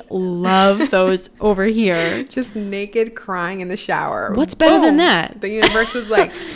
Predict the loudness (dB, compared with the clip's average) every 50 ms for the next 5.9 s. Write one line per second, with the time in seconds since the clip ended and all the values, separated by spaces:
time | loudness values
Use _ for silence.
0 | -14 -16 -18 -20 -20 -20 _ _ -6 2 4 4 6 6 4 4 6 6 6 8
1 | 8 6 6 6 6 6 6 6 6 6 4 4 4 4 6 6 6 6 4 2
2 | -2 -10 -12 -12 -12 -6 -4 -4 -4 -2 -4 -8 -10 -6 -6 -6 -6 -6 -8 -12
3 | -6 -2 -2 -2 0 -2 -4 0 2 4 4 4 4 2 0 0 0 0 0 -2
4 | -6 -2 0 0 0 0 -2 -4 -4 0 2 4 4 4 4 2 -4 -12 -14 -14
5 | -14 -14 -14 -14 -16 -14 -6 -4 -4 -2 -2 -4 -8 -10 -12 -14 -16